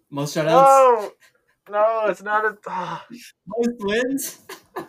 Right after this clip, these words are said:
Speaker 2: No, it's not for these statistics.
Speaker 1: It's not for the statistics.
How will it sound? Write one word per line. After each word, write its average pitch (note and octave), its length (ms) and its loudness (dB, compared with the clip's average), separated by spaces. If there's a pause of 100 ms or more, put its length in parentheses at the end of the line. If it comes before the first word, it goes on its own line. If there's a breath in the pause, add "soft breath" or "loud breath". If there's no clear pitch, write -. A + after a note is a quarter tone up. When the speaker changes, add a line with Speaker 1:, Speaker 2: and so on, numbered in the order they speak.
(140)
Speaker 2:
No, - 520 -2
it's - 300 -8
not B3+ 340 4
for C4 80 -8
these B3 200 -8
statistics. - 760 -6 (640)
Speaker 1:
It's E4+ 480 -8
not A#3 200 0
for A#3 80 -4
the F#3+ 60 2
statistics. D#3+ 840 -6